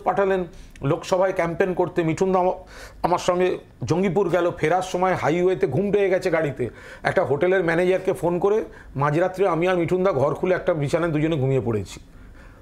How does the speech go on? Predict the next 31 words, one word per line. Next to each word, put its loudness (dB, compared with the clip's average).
ফলে 4
এই 2
যে 2
একটা, 0
এই 2
রিলেশনগুলো, 2
তারপর 0
দু 2
হাজার 4
এগারোয় 2
মিঠুনদা 0
আমার 2
সঙ্গে 2
গেছে 0
মমতাদির 2
কাছে। -4
তার 2
আগে 2
তো 0
সিপিএমের 0
নন্দীগ্রাম 2
ইস্যুতে 0
সিপিএমকে 0
সাপোর্ট -2
করে 2
বসেছিল। -2
মমতাদি 2
অস-, -2
অত্যন্ত -2
অসন্তুষ্ট 0
ছিল। -6